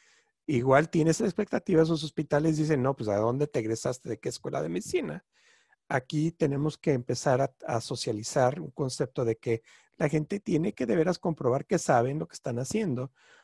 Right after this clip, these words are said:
porque sí hay muchas personas que creo que están sufriendo porque un, una persona dice que sabe, eh, primeros auxilios o lo que sea, y está en una ambulancia y de veras no saben cómo, cómo ayudar.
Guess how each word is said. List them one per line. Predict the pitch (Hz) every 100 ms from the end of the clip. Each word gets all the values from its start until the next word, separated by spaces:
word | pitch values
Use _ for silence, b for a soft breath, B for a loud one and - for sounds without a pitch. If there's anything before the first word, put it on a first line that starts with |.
| b
porque | - 123 135
sí | 127 - 156
hay | 185 202
muchas | 170 170 202 185
personas | 175 151 156 170 -
que | 135
creo | 143 139
que | -
están | - 147
sufriendo | - 160 165 139 120 113 147 - b b b _
porque | - 117 139 117 113 117 - 403
un, | 165 120 135 151 147 123 - _ _ _
una | 123 135
persona | - 143 160 147 131
dice | 113 117 156 - 247
que | - 127
sabe, | - 117 117 117 113 110 - _
eh, | 160 117
primeros | 113 127 110 117 110
auxilios | 104 - 214 196 139 113
o | -
lo |
que | -
sea, | - 220 262 _ b b b b
y | 123
está | 123 139
en | 131
una | 143 120
ambulancia | 113 113 117 127 175
y | 139
de | 120 117
veras | 120 117
no | 107
saben | 110 117 110 110 110
cómo, | 110 101 101 -
cómo | - 104 95
ayudar. | 107 139